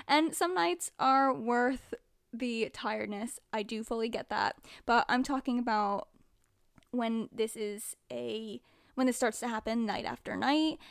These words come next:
and you're not really getting adequate sleep, it's actually r-, really stopping your progress dead in its tracks. And I understand that there are a lot of sleep disorders, and I am not a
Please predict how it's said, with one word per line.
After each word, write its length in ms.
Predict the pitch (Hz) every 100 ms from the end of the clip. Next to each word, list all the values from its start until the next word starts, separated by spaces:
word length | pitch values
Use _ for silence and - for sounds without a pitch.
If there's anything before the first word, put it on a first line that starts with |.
| -
and 100 | 247
you're 100 | 240
not 180 | 208 208
really 180 | 262 269
getting 240 | 254 269
adequate 440 | 123 120 - 262 -
sleep, 460 | - 214 247 - - - -
it's 160 | 254 -
actually 360 | 240 262 285 269
r-, 180 | 226 226 _ _
really 640 | 233 240 302 277 294 294 -
stopping 460 | - - 254 247 233
your 120 | 233
progress 540 | 269 262 262 277 302 - - _
dead 440 | 254 254 254 233 -
in 140 | 240
its 220 | 233 214 -
tracks. 580 | 254 123 - - - - - - - _
And 120 | - 254
I 40 |
understand 420 | 240 247 - 262
that 80 | 254
there 200 | 240 -
are 120 | 240
a 60 | 233
lot 160 | 240 233
of 80 |
sleep 200 | 226 233
disorders, 640 | 233 240 226 226 220 233 -
and 120 | 240
I 60 | 233
am 320 | 226 220 214 - _
not 640 | 226 208 220 247 - - - _ _ _ _ _ _ -
a 240 | 247 247